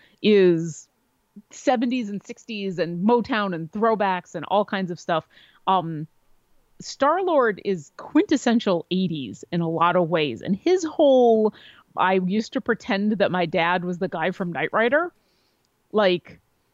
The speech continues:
that's, that whole thing blew me away. And then that cameo?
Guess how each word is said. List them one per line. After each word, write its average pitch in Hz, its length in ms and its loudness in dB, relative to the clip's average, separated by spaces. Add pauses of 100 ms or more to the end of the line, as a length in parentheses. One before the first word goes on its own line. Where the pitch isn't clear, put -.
(180)
that's, - 600 -4 (2250)
that 302 260 2
whole 480 160 4
thing 269 260 0
blew 226 240 0
me 233 160 4
away. 180 520 -2 (840)
And 233 200 2
then 208 520 0 (600)
that 196 520 -2
cameo? 247 640 2